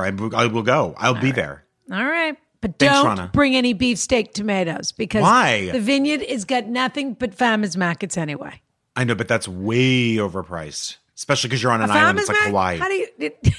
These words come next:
Speaker 2: <laughs> they grow them right there.
Speaker 1: I know, but it's like Hawaii. They have to put it all, they have to get all the food from another
Speaker 2: You
Speaker 1: place.
Speaker 2: don't know. You went to Rhode Island one time for ten minutes.
Speaker 1: That's
Speaker 2: Everyone
Speaker 1: right.
Speaker 2: had to bring their own appetizers to every party.
Speaker 1: It's
Speaker 2: That
Speaker 1: true.
Speaker 2: won't
Speaker 1: They
Speaker 2: happen
Speaker 1: did.
Speaker 2: in my circle.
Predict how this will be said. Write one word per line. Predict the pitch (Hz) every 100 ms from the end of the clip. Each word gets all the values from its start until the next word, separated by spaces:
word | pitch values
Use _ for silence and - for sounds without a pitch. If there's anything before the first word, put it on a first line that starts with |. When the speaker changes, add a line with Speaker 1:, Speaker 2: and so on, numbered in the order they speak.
| -
Speaker 2:
<laughs> | - 440
they | 320
grow | 370 370 392
them | 381 330
right | 320 311
there. | 330 359 277 156 _ _ -
Speaker 1:
I | 151
know, |
but | 143
it's | 139 143
like | 131
Hawaii. | 123 110 107 98 90
They | 101
have | -
to | 101
put | - 117
it | 101
all, | 104
they | 104
have | 110
to | 113
get | 95 104
all |
the | 95
food | - 101 95
from | 90
another | 87 82
Speaker 2:
You | 247 269
Speaker 1:
place. | 262
Speaker 2:
don't | 226 180
know. | 151 160
You | 240
went | 311 285
to | 262
Rhode | 269 254
Island | 240 233 214 208
one | 247 277
time | 269 262 233
for | 226
ten | - 226 220
minutes. | 175 165 156 - - - 117
Speaker 1:
That's | 117 -
Speaker 2:
Everyone | 196 240 269
Speaker 1:
right. | 269
Speaker 2:
had | 247
to | 262
bring | 214 262
their | 254 240
own | 233
appetizers | 226 196 202 - 180 175 170 170
to | 170
every | 165 214
party. | 208 202 180
Speaker 1:
It's | 180
Speaker 2:
That | 180
Speaker 1:
true. | 190
Speaker 2:
won't | 220 220 -
Speaker 1:
They |
Speaker 2:
happen | 220 208 208 208
Speaker 1:
did. | 208
Speaker 2:
in |
my | 202 190 185 180
circle. | - 208 151 - - 135